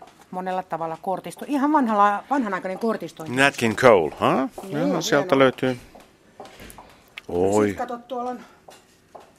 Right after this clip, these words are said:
Speaker 1: viisikymmentäviisi kuusikymmentäviisi hake-, hakemistot on huomattavasti pienempiä vielä. Kyllähän nämä suurimmaksi osaksi on tuolla tietokannassa, mutta kyllä sellaisiakin lauluja löytynyt mulla jopa monet t-, kerrat, että ihmetellyt, että ai, eikö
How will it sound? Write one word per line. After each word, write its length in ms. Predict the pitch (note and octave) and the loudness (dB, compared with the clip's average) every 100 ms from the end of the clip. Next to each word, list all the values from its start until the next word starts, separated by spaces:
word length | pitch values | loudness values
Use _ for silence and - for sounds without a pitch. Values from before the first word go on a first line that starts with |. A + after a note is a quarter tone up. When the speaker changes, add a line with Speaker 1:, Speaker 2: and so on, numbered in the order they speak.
| _ _ - - | _ _ -18 -10
Speaker 1:
viisikymmentäviisi 580 | A#3+ A#3 A#3 A#3 A3+ - | -8 -8 -8 -6 -6 -6
kuusikymmentäviisi 580 | G#3+ G3+ - F#3 F3+ F#3 | -10 -10 -14 -14 -14 -14
hake-, 360 | F3+ F3 E3+ F3 E3+ | -14 -14 -14 -18 -12
hakemistot 540 | F3+ F#3 F3 - F3 | -8 -6 -6 -6 -8
on 80 | D#3+ | -4
huomattavasti 500 | E3+ E3 E3+ D#3+ - | -6 -6 -8 -12 -8
pienempiä 580 | F#3+ E3+ D#3 D#3 D#3 D3+ | -4 -4 -4 -8 -10 -10
vielä. 160 | D#3+ D#3 _ - - - - - - | -10 -12 _ -20 -20 -20 -20 -20 -6
Kyllähän 260 | B3 C4+ C#4+ | 2 6 8
nämä 260 | A#3+ A3 - | 6 4 0
suurimmaksi 540 | - A#3+ B3 F3 - | 0 2 4 2 -4
osaksi 300 | F3 E3+ - - | -6 -6 -6 -6
on 340 | F#3 F3 D3 - _ - _ _ _ _ - | -4 -4 -6 -16 _ -20 _ _ _ _ -14
tuolla 200 | E3+ D#3+ | -10 -8
tietokannassa, 640 | F3+ E3 D#3 C#3+ D3 - D#3 | -6 -6 -6 -8 -10 -8 -8
mutta 220 | D#3 - | -8 -4
kyllä 240 | D4 B3 | 2 2
sellaisiakin 500 | - C#4 A#3+ A3+ G#3+ | 2 -2 0 -2 2
lauluja 380 | G#3 G3+ G3 G3 | 2 2 0 -2
löytynyt 340 | G3+ G3+ G3+ | -2 -4 -4
mulla 220 | G3 G3 F#3 | -2 0 0
jopa 220 | F#3 F#3+ | 0 0
monet 320 | F#3+ F3+ - | 2 0 -2
t-, 160 | F#3+ - | -4 -2
kerrat, 280 | G3+ F3 E3 | 0 0 -2
että 240 | D3+ F3 - - - - - - | -4 -6 -6 -12 -20 -20 -10 0
ihmetellyt, 460 | A#3 F#3+ F3+ G3 | 2 2 0 -2
että 120 | - | 2
ai, 140 | D#4+ D#4 | 4 4
eikö 140 | D#4 | 2